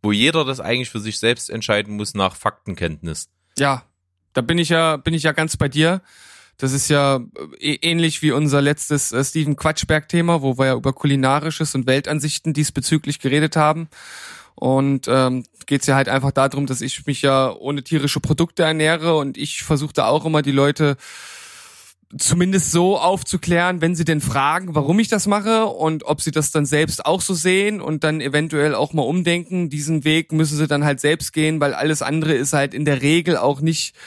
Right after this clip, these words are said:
Speaker 2: wirklich nachhaltig. Also wenn kein Umdenken im Kopf stattfindet, und das gilt ja jetzt auch für das Thema hier, dann funktioniert's halt sowieso nicht.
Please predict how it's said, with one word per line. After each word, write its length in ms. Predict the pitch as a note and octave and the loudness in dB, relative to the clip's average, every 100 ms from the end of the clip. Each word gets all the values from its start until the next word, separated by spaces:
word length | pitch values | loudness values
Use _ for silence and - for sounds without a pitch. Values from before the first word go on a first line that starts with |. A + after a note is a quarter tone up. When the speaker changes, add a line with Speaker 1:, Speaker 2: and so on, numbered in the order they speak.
| - - | -20 -4
Speaker 2:
wirklich 340 | D3+ D#3 D3+ C3+ | -2 0 0 0
nachhaltig. 760 | C3+ D3+ D3 C3+ C3 B2+ - | 0 0 2 2 2 0 -2
Also 360 | G#2+ B2+ C#3 B2+ - - - - | -4 0 2 2 -4 -10 -10 -4
wenn 240 | D3 F3 - | -2 0 0
kein 240 | F3+ E3 | 0 0
Umdenken 760 | F#3+ A3+ F#3+ F#3 G3+ G#3+ G#3+ | 2 2 4 0 -2 -2 -2
im 160 | D#3 D3+ | 0 -2
Kopf 400 | - F#3+ - - | 0 -2 -4 -8
stattfindet, 800 | - F#3 F#3 - G3 G3+ G3+ - | -2 -2 -2 0 0 2 0 -2
und 180 | D#3 D3+ | -4 -4
das 160 | C#3+ | -2
gilt 240 | D#3+ D#3+ D#3+ | 0 0 2
ja 80 | |
jetzt 180 | D3+ - | 0 0
auch 160 | C#3+ D#3 | -2 -2
für 140 | D#3+ | -2
das 220 | D3 - | -2 -2
Thema 280 | - D3+ D3 | 2 4 4
hier, 460 | C3 C#3+ E3+ G3+ G#3 - - - - | 0 0 2 2 0 -8 -20 -20 -8
dann 640 | - C#3 D3+ D#3 D3+ G#2 F#2 | -2 0 0 -2 -4 -8 -6
funktioniert's 640 | - E3 - D3+ E3 E3 | -2 0 2 4 4 4
halt 180 | D#3+ D3+ | 0 0
sowieso 440 | D3+ C3+ B2+ C#3+ C#3+ | -2 -2 0 2 4
nicht. 480 | C3 A#2 - - | 2 0 -6 -16